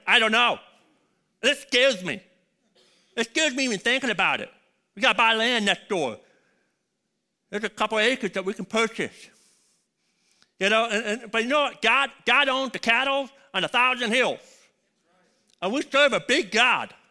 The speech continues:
who's bigger than what I can think or even imagine. And we wanna continue to reach people so that people who are far from God can come to Christ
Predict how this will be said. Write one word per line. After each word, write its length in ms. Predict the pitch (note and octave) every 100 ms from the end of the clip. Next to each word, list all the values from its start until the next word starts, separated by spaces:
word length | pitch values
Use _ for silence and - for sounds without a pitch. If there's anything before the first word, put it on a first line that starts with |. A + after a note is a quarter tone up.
| _ _ _ _ _ _
who's 180 | G#3+ A#3 -
bigger 320 | A3+ D4 D#4 B3+
than 260 | B3 A3
what 140 | G#3+ A#3+
I 200 | A#3 D4
can 180 | B3+
think 340 | - A3+ E3 C3 - _
or 180 | F#3 G3
even 160 | G3
imagine. 480 | F#3 F3 F#3 - A2+ - _ _ _ _ _ _ _ _ _ _ _ _ _ _ _ _ _ _ _ _
And 100 | G3
we 80 | D4
wanna 140 | D4
continue 300 | B3 A3+ C4
to 80 | A3+
reach 260 | A#3+ A#3 -
people 380 | B3 - B2+ - - _ _ _ _ _ _ _ _
so 80 | G#3
that 140 | F#3+
people 380 | - C4+ A#3+ F#3+
who 200 | - G#3
are 60 | F3
far 340 | - G#3 A3+
from 160 | A3 G3
God 380 | F#3+ F3 C#3 - _ _ _ _ _ _
can 140 | - E3
come 180 | F#3+ D#3+
to 100 | C#3+
Christ 560 | - D#3+ C#3 A2 -